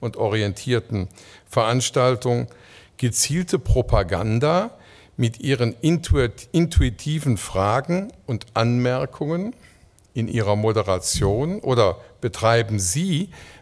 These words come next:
wenn Sie sich gleich zu Wort melden mit Ihren Fragen, wo Sie ja auch was erreichen wollen,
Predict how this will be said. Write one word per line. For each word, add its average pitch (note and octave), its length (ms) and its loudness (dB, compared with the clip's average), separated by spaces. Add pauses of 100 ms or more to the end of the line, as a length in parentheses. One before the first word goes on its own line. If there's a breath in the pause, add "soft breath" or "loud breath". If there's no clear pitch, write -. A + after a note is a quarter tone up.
wenn A2+ 180 0
Sie G#2 120 -4
sich G#2+ 180 -4
gleich A2 280 2
zu G2 220 -4
Wort - 380 2
melden G#2+ 520 2
mit G#2+ 200 0
Ihren A2 360 2
Fragen, A2 540 2
wo A2+ 120 2
Sie G2 140 -2
ja F#2 140 2
auch B2+ 220 2
was A#2 160 2
erreichen G2+ 540 0
wollen, A#2+ 380 0